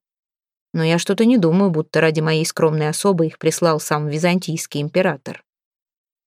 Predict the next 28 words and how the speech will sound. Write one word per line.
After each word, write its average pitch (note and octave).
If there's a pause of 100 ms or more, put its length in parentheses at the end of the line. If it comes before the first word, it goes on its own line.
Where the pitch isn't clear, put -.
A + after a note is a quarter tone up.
(180)
Ингвар B3
Конунг F#3
усмехнулся. E3+ (680)
Это D4
был B3+
высокий, G3
худощавый, E3+
но D#3+
сильный G3+
мужчина E3+
лет E3+
сорока, F#3 (300)
с -
простым A3+
лицом F#3+
умного F#3
человека, G#3
которому G#3
мысли G#3
даются D#3+
без D#3+
труда, E3 (480)
рассудительный, G3 (200)
отважный F3 (180)
и F3+
всегда E3+
готовый D#3
пошутить. -